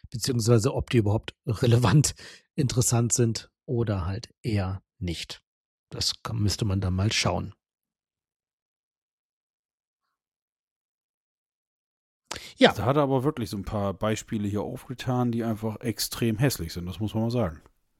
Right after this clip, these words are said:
Speaker 1: Ja, kann man halt, äh, machen, ne? Definitiv.
Speaker 2: Ja. Das ist schon, naja.
Speaker 1: Ja,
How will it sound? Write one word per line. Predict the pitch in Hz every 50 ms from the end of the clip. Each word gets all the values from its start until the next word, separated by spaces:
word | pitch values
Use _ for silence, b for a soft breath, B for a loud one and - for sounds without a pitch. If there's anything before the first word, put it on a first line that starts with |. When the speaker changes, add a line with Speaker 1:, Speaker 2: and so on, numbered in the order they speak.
| _ _ _ _ _ _ _ _ -
Speaker 1:
Ja, | 202 190 135
kann | - - 131
man | 127 135 175
halt, | 226 247 240 -
äh, | 233 233 240 247 254
machen, | 240 240 196 131 113 107 98
ne? | 131 170 170 - - _ - -
Definitiv. | 156 127 156 170 170 156 - 127 180 214
Speaker 2:
Ja. | - - _ _ _ _ _ _ _ _ _ _ _ _ _ _ _ _ _ _ _ _ _ _ _ _ _ _ _ _ _ _ _ _ _
Das | - 98 -
ist | -
schon, | - - 131 123 123 123 120 107
naja. | 117 127 123 95 82 - - b b b b b b b b b b
Speaker 1:
Ja, | 196 -